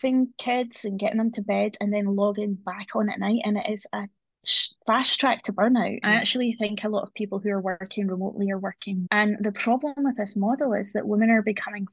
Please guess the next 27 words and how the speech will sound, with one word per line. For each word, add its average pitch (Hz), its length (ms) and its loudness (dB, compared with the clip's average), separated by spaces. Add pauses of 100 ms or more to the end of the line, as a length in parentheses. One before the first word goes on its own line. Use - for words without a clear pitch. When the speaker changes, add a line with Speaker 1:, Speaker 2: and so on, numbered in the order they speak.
(140)
Speaker 1:
physically 226 480 2
less 196 260 -2
visible - 480 -4 (300)
in 202 120 4
the 196 80 6
workplace. - 720 -4 (580)
And 208 180 8
therefore, 247 460 6
when 202 140 4
these 190 160 2
leadership 254 500 2
roles 196 220 0
are - 20 0
being 196 180 -6
considered, 202 800 -2 (380)
who's 320 220 -2
the 320 80 -2
most 269 240 -4
prominent 190 580 -2
in 196 100 0
the 190 60 0
minds 185 300 -6
of - 80 -12
the 196 60 -6
decision 190 420 -4
makers? - 520 -6 (920)
Speaker 2:
Yeah. 160 240 -14